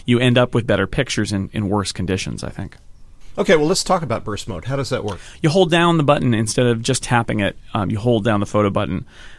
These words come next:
Speaker 1: uh, to take a picture, and it takes a bunch of pictures, and then it picks one that it thinks is the best one, uh, using fancy software and, again, that fast processor. And then you can go in and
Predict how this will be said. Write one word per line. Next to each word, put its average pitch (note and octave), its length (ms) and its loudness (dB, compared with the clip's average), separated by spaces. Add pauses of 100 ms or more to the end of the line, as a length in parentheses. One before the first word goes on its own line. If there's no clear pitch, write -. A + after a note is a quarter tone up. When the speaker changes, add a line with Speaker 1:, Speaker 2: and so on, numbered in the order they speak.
(100)
Speaker 1:
uh, A#2 160 -2
to - 100 -8
take A#2 180 0
a - 60 -4
picture, A#2 340 0
and G#2+ 140 2
it G2 80 -2
takes A2 180 -2
a A#2+ 40 -4
bunch F3+ 180 2
of D3 60 -6
pictures, - 560 -4
and A#2+ 240 0
then A#2 180 4
it - 260 -2
picks - 300 -4
one F#2+ 360 0 (260)
that C3 120 4
it - 140 -4
thinks - 640 0
is B2+ 160 0
the C3 60 0
best D#3 280 2
one, B1+ 320 -4 (540)
uh, A2+ 100 0
using A2 480 0
fancy A2+ 300 0
software A2 340 0
and, A2 80 2
again, G#2 240 2
that F#2+ 160 0
fast F#2 320 0
processor. F#2+ 560 0 (240)
And C3 80 4
then B2+ 140 6
you C#3 80 6
can B2 240 4
go A#2 240 6
in A2 480 2
and G2+ 500 0